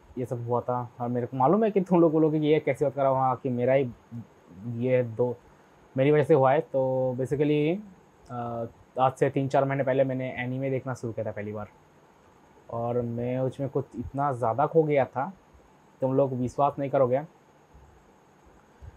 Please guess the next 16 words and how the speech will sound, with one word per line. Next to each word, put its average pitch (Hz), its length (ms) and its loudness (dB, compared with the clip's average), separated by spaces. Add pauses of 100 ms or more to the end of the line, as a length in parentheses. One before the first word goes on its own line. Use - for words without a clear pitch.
(240)
अ, 117 540 -2
मैं 143 340 0 (260)
पहले, 156 420 6
जब 147 280 2
मैंने 151 180 2
पहली 147 260 4
बार 147 140 4
एनीमे 139 280 0
देखा 135 80 0
था, 151 120 0
तब 131 160 0
मैंने 135 260 -2
देखा 135 220 2
था 135 60 -2
शायद 131 160 -2
से 135 380 4